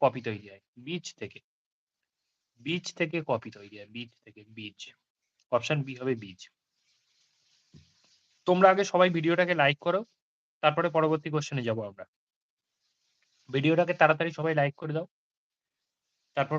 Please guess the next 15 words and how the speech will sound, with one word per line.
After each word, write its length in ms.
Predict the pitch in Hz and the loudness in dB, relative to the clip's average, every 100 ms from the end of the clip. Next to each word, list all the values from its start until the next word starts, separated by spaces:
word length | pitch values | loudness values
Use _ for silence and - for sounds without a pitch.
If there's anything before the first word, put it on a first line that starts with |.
| 147 | 0
পরবর্তী 340 | 147 143 147 - | 0 0 -4 -10
কোশ্চেনে 320 | 139 - 147 | -14 -12 -4
যাবো 180 | 135 135 | -2 -2
আমরা। 200 | 135 180 - - | -4 -10 -12 -10
ভিডিওটাকে 380 | 135 143 156 160 | -4 -2 -2 -2
তাড়াতাড়ি 320 | 147 151 147 139 | -2 -2 -4 -4
লাইক 120 | 139 | -6
করে 160 | - 107 | -10 -10
দাও 140 | 95 | -10
সবাই। 240 | - 101 98 _ _ _ _ _ _ _ _ _ _ _ _ _ _ _ _ _ _ _ _ _ _ _ _ _ _ _ _ _ _ _ _ _ _ _ _ _ _ _ _ _ _ - | -12 -20 -20 _ _ _ _ _ _ _ _ _ _ _ _ _ _ _ _ _ _ _ _ _ _ _ _ _ _ _ _ _ _ _ _ _ _ _ _ _ _ _ _ _ _ -6
ভিডিওটাকে 480 | 131 135 156 170 170 | -2 2 2 2 0
একটু 180 | 156 160 | -6 0
লাইক 180 | 143 143 | 0 0
করে 160 | 160 160 | -6 -4
দাও, 160 | 190 | -4